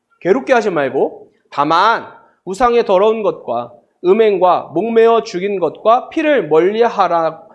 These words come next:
편지하는 것이 옳다." 야고보가 말하는 내용은요, 이방인 그리스도인들이 할례와 율법, 이거 다 지킬 필요 없다는 겁니다.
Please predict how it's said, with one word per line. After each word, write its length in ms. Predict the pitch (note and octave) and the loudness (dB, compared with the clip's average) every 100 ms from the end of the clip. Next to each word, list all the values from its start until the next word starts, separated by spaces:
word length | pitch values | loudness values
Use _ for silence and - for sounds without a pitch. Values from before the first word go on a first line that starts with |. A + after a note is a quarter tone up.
| _ | _
편지하는 560 | - B3+ B3 A#3 A#3+ A3 | -6 -4 -4 -4 -4 -2
것이 440 | E3+ B3 C#4 - - | -4 -4 -10 -12 -10
옳다." 800 | C3+ C#3+ - A#2+ B2+ C3+ - - _ _ _ _ _ _ _ _ _ _ _ _ _ _ _ _ | -8 -8 -4 0 0 -2 -6 -20 _ _ _ _ _ _ _ _ _ _ _ _ _ _ _ _
야고보가 540 | D3+ G3 B3+ C4 C4+ A#3+ | 0 0 0 0 0 0
말하는 460 | F#3 G3+ G#3+ G#3 | 0 0 -2 -4
내용은요, 720 | D#3 E3 E3+ D3 D#3 F3 A#2 _ _ _ _ - | -4 -4 -4 -8 -8 -10 -14 _ _ _ _ -8
이방인 640 | G3+ C4 C#4+ D4 D4 - | -2 2 2 0 -4 -6
그리스도인들이 920 | - A#3+ B3 - A#3 A3 G#3 F#3+ A3 | -4 -6 -6 -6 -4 -4 -4 -4 -6
할례와 960 | A#3 - D4 D4+ D4 C#4 C4 B3+ G3 C3+ | -8 -2 0 2 2 2 2 2 2 -4
율법, 540 | D#3 G3+ - C#3+ - - _ _ | -6 -6 -4 -4 -6 -18 _ _
이거 260 | F#3 A#3 C4+ | -2 0 2
다 340 | C4 D4+ D#4 | -2 -2 -8
지킬 320 | - - C#4+ | -14 -10 -10
필요 180 | C#4 B3+ | -6 -6
없다는 340 | F3 A3+ A#3 | -4 -4 -4
겁니다. 440 | G3+ D3 A#2+ B2+ | -8 -12 -14 -20